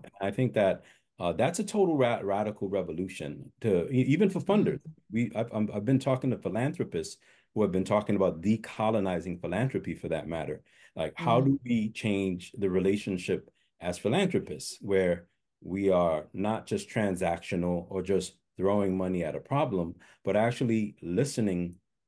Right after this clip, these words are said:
Speaker 1: uh, to the grassroots, what's happening in the field? And now we're, we're, we're beginning to value that, and that takes a,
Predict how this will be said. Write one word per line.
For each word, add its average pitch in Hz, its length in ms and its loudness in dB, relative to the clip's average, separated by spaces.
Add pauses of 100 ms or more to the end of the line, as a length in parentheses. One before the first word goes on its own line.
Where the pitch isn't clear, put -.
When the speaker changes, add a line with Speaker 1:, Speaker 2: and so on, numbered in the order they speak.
(120)
Speaker 1:
uh, 92 240 0
to 196 200 -4
the 170 120 2
grassroots, 90 720 0
what's 107 240 0
happening 113 460 0
in 95 100 0
the 87 80 0
field? 95 280 0
And 92 100 0
now 101 180 0
we're, 104 220 -2 (340)
we're, - 120 -2
we're 95 180 -8
beginning 113 400 2
to 107 200 -2
value 113 480 2
that, 82 380 -2
and 95 220 -2
that 117 180 0
takes 123 280 -4
a, 95 100 -4